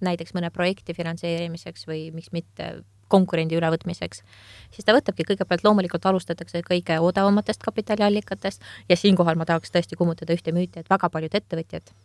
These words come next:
ka tänapäeval jätkuvalt mõtlevad, et oma kapital, mis on mul käes, see on tasuta. Ei, oma kapital on see, mis peaks kandma kõige kõrgemat, äh, intressi, mis peaks andma kõige suurema tootluse. Isegi sellepärast, i-, isegi sellises olukorras, kui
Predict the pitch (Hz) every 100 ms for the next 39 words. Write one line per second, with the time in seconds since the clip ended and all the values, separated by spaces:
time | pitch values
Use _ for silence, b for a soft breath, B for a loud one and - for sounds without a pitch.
0 | _ _ _ - 180 180 165 165 160 165
1 | - 170 - 180 - 156 170 - 202 226
2 | 262 - 254 - 247 214 170 160 160 -
3 | 202 262 - _ _ _ 180 170 196 -
4 | - - _ _ _ _ - 202 180 _
5 | _ _ _ _ 196 226 - - - 165
6 | 160 170 208 190 175 - 196 185 - 190
7 | 180 165 180 165 180 202 202 160 160 -
8 | - 170 165 190 - 156 160 - 170 165
9 | 170 165 - - 208 185 185 175 190 175
10 | 196 185 160 208 220 - 165 - B B
11 | B 214 202 190 214 208 185 190 - B
12 | B B B - 190 247 233 196 240 233
13 | 175 208 196 175 170 165 - 180